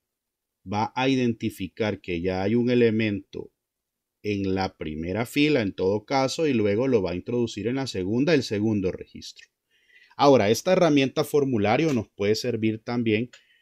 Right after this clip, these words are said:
para poder ver los registros anteriores, no solo para poder introducirlos a nuestra base. Si yo me voy con la, las teclas de navegación de mi teclado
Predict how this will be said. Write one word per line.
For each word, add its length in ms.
para 280
poder 320
ver 200
los 140
registros 520
anteriores, 600
no 160
solo 320
para 260
poder 420
introducirlos 1200
a 80
nuestra 400
base. 340
Si 200
yo 160
me 140
voy 400
con 460
la, 340
las 260
teclas 400
de 120
navegación 640
de 100
mi 100
teclado 680